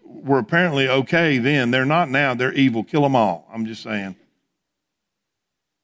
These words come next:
Do not send me emails saying, "Well, you shouldn't kill this kind of." Kill 'em all, let God sort 'em out, period. That's all I'm saying.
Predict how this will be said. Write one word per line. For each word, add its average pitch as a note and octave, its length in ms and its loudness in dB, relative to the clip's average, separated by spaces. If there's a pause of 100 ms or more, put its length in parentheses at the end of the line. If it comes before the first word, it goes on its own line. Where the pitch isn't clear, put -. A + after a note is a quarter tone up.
(120)
Do C#3+ 140 2
not D#3+ 260 2
send F3+ 220 4
me E3+ 240 4
emails C#3 280 4
saying, C#3 280 0
"Well, C3+ 100 0
you C#3+ 120 0
shouldn't E3+ 320 -2
kill E3+ 160 0
this D#3+ 220 -2
kind D#3+ 200 -4
of." - 60 -12 (1800)
Kill E3+ 140 2
'em E3 120 4
all, D#3 220 6
let C3+ 160 0
God C3+ 240 2
sort C3+ 200 2
'em A#2+ 100 4
out, G2+ 240 0
period. G#2+ 340 4
That's G#2+ 200 -4
all A#2 140 0
I'm A#2 140 -2
saying. G2+ 360 -6